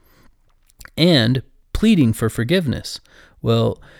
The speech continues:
uh, part of the reason that she pleads for forgiveness is, "Look, not only should you forgive my husband because, uh, I'm here asking you, but who knows but that you might be making a mistake, and I don't want this sin to come upon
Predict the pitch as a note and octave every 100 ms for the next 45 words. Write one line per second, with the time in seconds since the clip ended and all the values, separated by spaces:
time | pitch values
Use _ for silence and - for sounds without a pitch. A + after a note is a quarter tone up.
0 | _ - A#2+ A2 E2+ - - B3+ D#3+ G#2
1 | G#2 G2 G#2 G2+ - A2 - G#3 G#3 A#2+
2 | G#2+ - G2+ D#3+ F#3 A#2+ - G2+ - F2
3 | - - - A#2 D#3 G#3 F3+ C3+ A#2+ A2
4 | _ _ _ _ - - F3 C#3+ B2 -
5 | G#2 A#2 B2 A#2+ G#2+ G#2+ G#2+ - E3+ F3+
6 | - G#2+ A2+ A2+ - B2 A2+ A2 - -
7 | - _ G#2+ G2 - A2+ G#2+ C3+ A#2 A2+
8 | D3 D3+ - G#2+ G2 A2 D#3+ F3 D3+ -
9 | _ _ _ _ _ _ - F#3 G3 F#3
10 | D3 - A#2 A2 A2+ G#2+ A2+ A2+ A#2 C3
11 | A#2+ A2 A2+ - A2 G#2 - - C3 A2+
12 | - A2 G#2 B2+ D3+ - A2+ A2+ A#2+ A2+
13 | - A2+ A2 A2+ G#2 - A2 G#2 - G#2+
14 | G#2+ A2